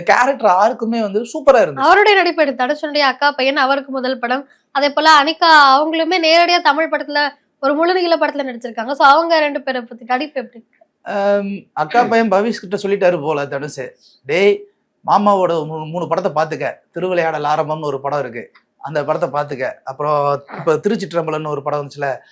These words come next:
Speaker 1: இந்த படத்தை பாத்துக்க, ஆ, அப்புறம் வந்து மயக்கம் என்ன படத்தை பாத்துக்க, ஆ, இந்த மூணு படத்தையும் நல்லா பாத்துக்க, இதுல நான் என்னென்னலாம் பண்ணிருக்கனோ அதை மட்டும் மனசுல வச்சுக்க" அப்படின்னு சொல்லிட்டாரு போல.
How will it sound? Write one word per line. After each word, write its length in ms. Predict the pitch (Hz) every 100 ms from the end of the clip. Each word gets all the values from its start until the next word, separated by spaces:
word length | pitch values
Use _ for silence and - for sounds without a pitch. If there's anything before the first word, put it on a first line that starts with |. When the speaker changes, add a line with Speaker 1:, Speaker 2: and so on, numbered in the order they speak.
| _ _
Speaker 1:
இந்த 400 | 156 156 147 143
படத்தை 260 | 156 175 151
பாத்துக்க, 640 | 143 131 143 147 131 120 - _ _ _ _
ஆ, 380 | 139 143 143 139
அப்புறம் 320 | - 160 165 165
வந்து 140 | 185
மயக்கம் 340 | 160 202 202
என்ன 380 | 180 156 135 127
படத்தை 280 | 139 151 147
பாத்துக்க, 360 | 131 127 127 120 - _ 127
ஆ, 20 | 127 127 143
இந்த 220 | 151 143
மூணு 360 | 151 202 202 156
படத்தையும் 300 | 170 175 202
நல்லா 420 | 147 160 190 170
பாத்துக்க, 380 | 151 139 123 123 _ _ _ 147
இதுல 220 | 151 151
நான் 120 | 143
என்னென்னலாம் 520 | 143 190 190 185 202
பண்ணிருக்கனோ 320 | 170 165 147
அதை 180 | 185 156
மட்டும் 240 | 151 165 147
மனசுல 180 | 151
வச்சுக்க" 320 | 151 135 135 139
அப்படின்னு 320 | 127 139 139
சொல்லிட்டாரு 380 | 147 156 143 113
போல. 240 | 113 107